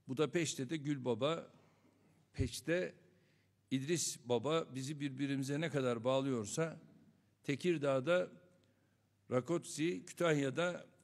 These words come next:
Koşut aramızda o denli sıkı bağlar oluşturuyor. Bugün de bu ortak tarihi mirasımıza sımsıkı sahip çıkıyor.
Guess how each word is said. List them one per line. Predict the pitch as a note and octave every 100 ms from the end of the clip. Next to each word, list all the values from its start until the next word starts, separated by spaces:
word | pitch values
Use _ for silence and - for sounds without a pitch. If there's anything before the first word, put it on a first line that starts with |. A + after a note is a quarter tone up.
| -
Koşut | F3 E3 D3 -
aramızda | C3+ C3+ C#3 C3+ A#2+ E3
o | E3+ E3+
denli | C#3 C3+ D#3 G3 G3 - _ _
sıkı | - C#3+ F3+
bağlar | D#3 D#3 E3 C#3 - - - _ _ _ _ _ _ _ _ -
oluşturuyor. | A2+ G#2 - F#2+ E2 C#2 - _ _ _ _ _ _ _ _ -
Bugün | F3 E3+ E3+
de | F#3
bu | E3
ortak | D#3+ E3 F3 -
tarihi | D3+ D3+ E3 D#3+
mirasımıza | C#3+ C3+ C3 B2+ B2+ B2 A#2+ E3+ F3 -
sımsıkı | F3 F3 - B2+ C3 G#2
sahip | - C3 C3+ C3+ -
çıkıyor. | - C3+ F3